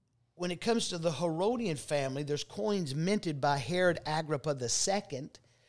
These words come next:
So we have coins from Herod Agrippa the second. So we don't just have one coin to prove Herod the Great was real. We don't just, in his family, we don't have just two coins, three coins, four coins. We have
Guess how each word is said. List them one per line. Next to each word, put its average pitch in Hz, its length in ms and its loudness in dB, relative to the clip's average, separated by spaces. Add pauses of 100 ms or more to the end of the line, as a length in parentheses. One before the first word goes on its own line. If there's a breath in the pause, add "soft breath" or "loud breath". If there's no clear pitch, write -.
(140 soft breath)
So - 140 -4
we 175 160 -2
have 160 160 0
coins 185 380 -4
from 147 220 -4
Herod 160 340 2
Agrippa 147 420 -4
the 120 140 -10
second. 202 400 0
So 151 160 -2
we 185 160 -4
don't 240 180 -2
just 202 160 0
have 160 200 0
one 151 260 -2
coin 165 460 -2 (440 loud breath)
to 151 80 -4
prove 170 300 -4
Herod 156 400 2
the 147 60 -10
Great 156 280 2
was 139 160 -6
real. 151 220 -2
We 180 100 -4
don't 170 200 -2
just, 151 180 0
in 143 160 -6
his 143 180 -4
family, 151 560 -2 (300 soft breath)
we 165 100 -12
don't 165 180 -2
have 151 140 0
just 139 220 -2
two 202 160 0
coins, 175 340 -6
three 170 160 -4
coins, 160 300 -4
four 160 240 -2
coins. 156 400 -6 (360 soft breath)
We 190 240 -6
have 151 280 0